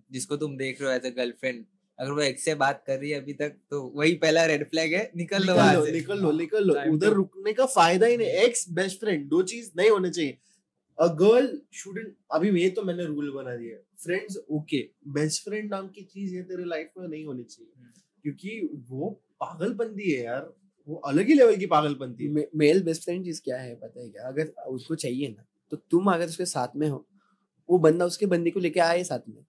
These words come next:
Speaker 1: हाँ।
Speaker 3: ओके, अगर तुम चारों लोग हैंग आउट
Speaker 1: हम्म।
Speaker 3: कर रहे हो, तो तुम, तुम्हारा लेवल कुछ अलग लेवल का है,
Speaker 1: हम्म।
Speaker 3: तुम ये सब सह सकते हो।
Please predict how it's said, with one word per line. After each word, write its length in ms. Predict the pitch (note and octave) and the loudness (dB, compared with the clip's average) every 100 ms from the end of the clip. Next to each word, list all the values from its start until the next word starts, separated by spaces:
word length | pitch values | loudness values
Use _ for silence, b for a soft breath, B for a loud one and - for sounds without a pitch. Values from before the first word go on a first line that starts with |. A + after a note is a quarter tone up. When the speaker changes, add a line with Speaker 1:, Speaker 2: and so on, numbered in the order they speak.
| _ | _
Speaker 1:
हाँ। 360 | A#2 _ _ - | -20 _ _ 2
Speaker 3:
ओके, 160 | - F#3+ - _ - | 4 4 0 _ -4
अगर 100 | E3 | -2
तुम 200 | F#3 G3+ | 2 2
चारों 320 | E3 C#3+ D#3+ | 4 4 4
लोग 160 | E3+ E3 | 2 0
हैंग 220 | C3+ C#3 | 0 4
आउट 120 | D#3 | 4
Speaker 1:
हम्म। 80 | E3 | 2
Speaker 3:
कर 140 | C#3+ | -2
रहे 140 | B2+ B2+ | 0 -4
हो, 160 | A2+ _ _ _ _ _ - | -6 _ _ _ _ _ 2
तो 120 | F#3+ | 6
तुम, 640 | G#3+ - _ G#3 C4 C4 C#4+ | 6 2 _ 6 6 4 0
तुम्हारा 320 | F3 F#3 A#3+ | 4 8 8
लेवल 280 | G3+ G3+ G#3+ | 8 4 4
कुछ 220 | A#3 - - | 0 0 6
अलग 240 | E3+ G3+ | 10 10
लेवल 280 | F#3 D3 C#3+ | 8 6 4
का 120 | D3 | 0
है, 240 | C#3+ C3+ C#4+ | -2 0 0
Speaker 1:
हम्म। 220 | - C3+ | -2 0
Speaker 3:
तुम 240 | A#3+ B3 - | 2 0 2
ये 160 | F#3 | 2
सब 160 | G3+ A#3 | 4 2
सह 200 | - A3 | 6 4
सकते 300 | G#3+ D#3+ C#3+ | 4 -2 -2
हो। 240 | B2+ - | -4 -6